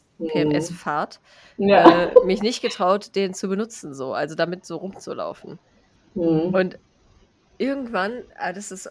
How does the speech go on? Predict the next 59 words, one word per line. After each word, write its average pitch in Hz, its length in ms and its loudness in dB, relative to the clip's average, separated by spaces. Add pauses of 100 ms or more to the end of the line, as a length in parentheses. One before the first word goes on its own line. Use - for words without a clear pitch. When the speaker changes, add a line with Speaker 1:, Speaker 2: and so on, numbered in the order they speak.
Speaker 2:
bestimmt 190 360 -8
auch - 160 -6
erst - 280 -6
so 175 100 -10
zwei, 185 260 -4
drei 170 160 -4
Jahre 165 160 -4
her, 160 160 -8
hab 185 80 -14
ich 180 120 -20
gedacht 180 340 -14
so: 160 140 -12
„Ey, 143 200 -10
fuck - 260 -14
it, 147 160 -8
ich - 160 -18
benutze - 300 -14
dieses 139 220 -18
Ding 143 200 -12
jetzt 135 240 -14
einfach.“ 160 520 -8
Speaker 1:
Ja, 185 140 -10
scheiß 170 340 -2
doch 170 120 -8
drauf, 151 260 -4
Speaker 2:
Ist - 80 -2
doch 165 120 0
Speaker 1:
ja. - 100 -8
Speaker 2:
scheißegal. 202 840 0
So, 160 80 -6
also 185 160 2
es 220 80 -4
ist - 60 -6
eigentlich 226 220 0
Speaker 1:
Ja. 185 60 4
Speaker 2:
sowas 247 240 2
Banales, 170 840 0
aber 170 340 -4
ich 170 40 -2
Speaker 1:
Ja. 165 80 0
Speaker 2:
hab 190 140 -6
ganz 196 200 -6
lange 202 140 -6
gedacht 180 220 -6
so: 165 100 -12
„Oh - 20 -18
Gott, 165 240 -12
was, - 240 -16
was - 220 -16
werden 156 220 -10
die 147 120 -14
Leute 156 260 -8
denken? 160 280 -12
Die 160 60 -20
denken, 156 400 -10
ich 151 200 -14
bin 160 180 -10
so 156 60 -6
eine, 151 300 -10